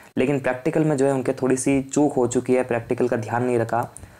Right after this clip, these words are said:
तो यूनिवर्सिटी ने उनको जो है, वापस से प्रैक्टिकल के अंदर या प्रैक्टिकल एग्जाम को जो है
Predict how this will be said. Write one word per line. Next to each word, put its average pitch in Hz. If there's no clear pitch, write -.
तो 127
यूनिवर्सिटी 143
ने 185
उनको 170
जो 165
है, 175
वापस 143
से 165
प्रैक्टिकल 165
के 165
अंदर 160
या 139
प्रैक्टिकल 135
एग्जाम 131
को 135
जो 131
है 143